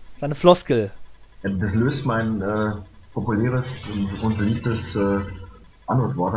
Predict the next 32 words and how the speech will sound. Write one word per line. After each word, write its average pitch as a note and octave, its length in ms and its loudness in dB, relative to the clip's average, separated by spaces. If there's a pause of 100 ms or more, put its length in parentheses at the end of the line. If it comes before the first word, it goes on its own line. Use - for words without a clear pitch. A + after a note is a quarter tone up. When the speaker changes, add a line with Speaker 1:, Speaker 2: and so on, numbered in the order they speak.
Speaker 2:
was G2 120 2
ich F#2 60 -2
schon F#2 220 0 (100)
vollkommen G2+ 260 -2
vergessen F#2 340 0
habe. C#3+ 260 -4 (1000)
Wofür F#2 260 0
ich - 100 0
auch F#2 160 0
schon E2+ 280 2
Ärger F#2 200 2
bekommen F#2 300 2
habe, G2 160 2
aber B2+ 80 2
das E3+ 120 2
ist D#3+ 120 -2
ganz C#3+ 180 -2
gut. C3+ 180 2
Ich F#2+ 60 0
möchte A2 160 0
mich A#2+ 80 0
auch A2+ 40 2
nicht A#2 140 0
mehr G#2 100 0
dran G#2+ 160 0
erinnern, A2+ 200 2
weil F#2 120 0
ich - 40 -6
das F#2 160 -6
mal F#2+ 140 -2
gesagt F#2+ 260 -2
habe. G#2 240 -2